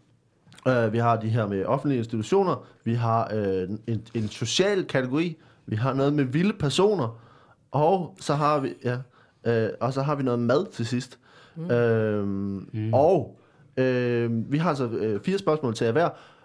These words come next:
Speaker 1: og, øh, på tids-, øh, I får lov til at svare. Der er minuspoint for at svare rigtigt, øh, og, øh, og masser af point,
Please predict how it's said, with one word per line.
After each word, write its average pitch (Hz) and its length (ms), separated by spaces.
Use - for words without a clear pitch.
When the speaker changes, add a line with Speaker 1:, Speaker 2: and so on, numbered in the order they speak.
Speaker 1:
og, 156 360
øh, 143 100
på 165 80
tids-, 175 320
øh, 131 140
I 190 80
får 185 100
lov 135 160
til 135 60
at 113 60
svare. 151 320
Der 147 60
er 139 80
minuspoint 151 720
for 131 100
at 120 60
svare 107 260
rigtigt, 147 320
øh, 113 220
og, 110 380
øh, 104 140
og 107 180
masser 135 260
af 123 60
point, 117 300